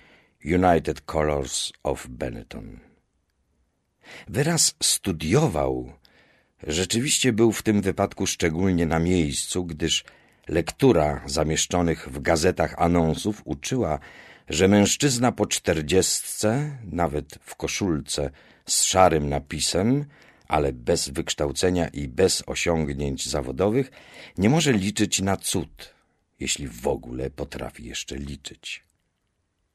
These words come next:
Wnikliwe wczytywanie się w treść ogłoszeń i w ich formę sprawiało, że w wyobraźni Wernera Wernera pojawiały się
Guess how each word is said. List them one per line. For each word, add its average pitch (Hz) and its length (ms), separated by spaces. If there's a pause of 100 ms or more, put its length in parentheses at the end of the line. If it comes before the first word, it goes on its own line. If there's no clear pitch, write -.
(100)
Wnikliwe 113 720
wczytywanie 120 680
się 104 140
w - 120
treść - 640
ogłoszeń 101 840
i 92 260
w 73 160
ich 87 300 (280)
formę 92 680
sprawiało, 82 760 (500)
że 104 220
w 95 60
wyobraźni 113 800
Wernera 110 500
Wernera 110 460
pojawiały 110 720
się 120 320